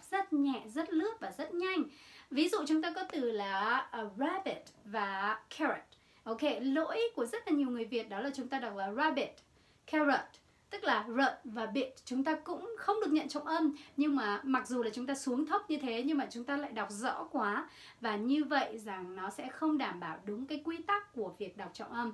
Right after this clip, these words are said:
Nhớ rằng những cái âm mà không được nhận trọng âm thì đọc rất là nhẹ, rất là nhanh và lướt thôi, nhớ chưa? Nhẹ, kiềm cái hơi lại,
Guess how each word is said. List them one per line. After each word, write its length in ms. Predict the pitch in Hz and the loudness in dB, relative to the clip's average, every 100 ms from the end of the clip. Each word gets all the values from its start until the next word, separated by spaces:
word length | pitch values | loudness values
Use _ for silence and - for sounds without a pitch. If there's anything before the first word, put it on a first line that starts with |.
| - - - | -8 -18 -6
Nhớ 120 | 247 | -2
rằng 220 | 269 285 | 2 0
những 140 | 233 269 | 0 -4
cái 100 | 330 | -2
âm 280 | 330 349 330 | 0 2 2
mà 100 | - | 0
không 160 | 302 | 0
được 140 | 277 202 | -2 -4
nhận 140 | - | -10
trọng 200 | 220 208 | -10 -8
âm 200 | 233 247 220 | -6 -6 -6
thì 60 | |
đọc 260 | 175 165 - | -8 -8 -6
rất 160 | 294 427 | -8 -4
là 140 | 233 | -6
nhẹ, 320 | 180 196 175 - - _ 214 | -4 -8 -10 -14 -20 _ -10
rất 320 | 208 320 302 | -2 -2 -2
là 280 | 202 185 180 _ - | -4 -4 -8 _ -8
nhanh 520 | 220 262 269 269 262 | -2 2 2 2 2
và 400 | 190 175 160 196 - | -2 -2 -4 -6 -4
lướt 180 | 254 370 - | 0 0 -2
thôi, 320 | 277 247 226 | -2 -2 -2
nhớ 160 | 202 214 | -6 -6
chưa? 260 | 311 339 - - - - | -2 -2 -2 -6 -12 -4
Nhẹ, 280 | 254 254 - - - | -2 -2 -6 -20 0
kiềm 340 | 285 294 269 262 | 6 8 6 4
cái 120 | 311 | 0
hơi 260 | 330 349 320 | 2 2 4
lại, 240 | 277 | 2